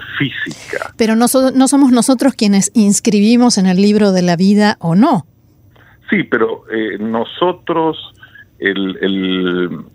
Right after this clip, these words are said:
Speaker 1: a ver, eh, hay un concepto que es muy, prácticamente bastante vulgar, pero esto de, de, eh, estar muerto en vida,
Speaker 2: Mm.
Speaker 1: ¿sí? O sea,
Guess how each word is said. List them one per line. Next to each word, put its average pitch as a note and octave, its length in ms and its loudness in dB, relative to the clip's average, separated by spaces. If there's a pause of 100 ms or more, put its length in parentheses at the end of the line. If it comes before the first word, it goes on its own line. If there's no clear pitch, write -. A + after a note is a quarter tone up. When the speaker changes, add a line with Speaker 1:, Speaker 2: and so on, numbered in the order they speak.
(380)
Speaker 1:
a - 100 -2
ver, F#2+ 380 -4
eh, G2+ 160 0 (100)
hay E3 60 -2
un G3 80 -6
concepto C#3 500 -6
que A2 180 -8
es G#2+ 120 -14
muy, G#2 380 -6 (320)
prácticamente F#2+ 480 -4
bastante F#2+ 320 -6
vulgar, D#2+ 680 -4
pero D#2+ 180 -6
esto F#2 220 -6
de, E2+ 220 -4
de, F2 240 -4
eh, D#2+ 340 -8
estar A2 300 -4
muerto G#2 560 -4
en F2 160 -10
vida, E2 480 -12 (140)
Speaker 2:
Mm. E3+ 280 2
Speaker 1:
¿sí? A2 220 -4 (320)
O - 60 -20
sea, E2 280 -2